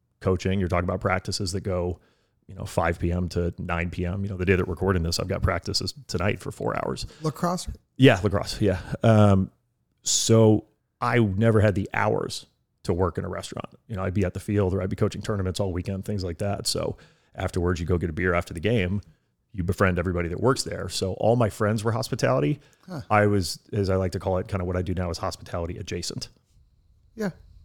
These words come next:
Speaker 2: really.
Speaker 1: But yeah, it's, it's, it's my biggest downfall. I know it.
Speaker 2: Ah.
Speaker 1: It's, <laughs> admitting it, admitting your problem is the first step.
Speaker 2: It's okay, man. I walked, I left Coachella before Daft Punk played. That's my life's biggest downfall. So we all, we all have 'em.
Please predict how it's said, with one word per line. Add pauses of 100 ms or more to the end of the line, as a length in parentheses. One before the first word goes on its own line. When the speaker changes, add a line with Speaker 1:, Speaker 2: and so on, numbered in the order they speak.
Speaker 2:
really. (180)
Speaker 1:
But
yeah,
it's,
it's,
it's
my
biggest
downfall.
I
know
it. (380)
Speaker 2:
Ah. (140)
Speaker 1:
It's,
<laughs>
admitting
it,
admitting
your
problem
is
the
first
step. (380)
Speaker 2:
It's
okay,
man.
I
walked, (220)
I
left
Coachella
before
Daft
Punk
played.
That's
my
life's
biggest
downfall.
So
we
all,
we
all
have
'em.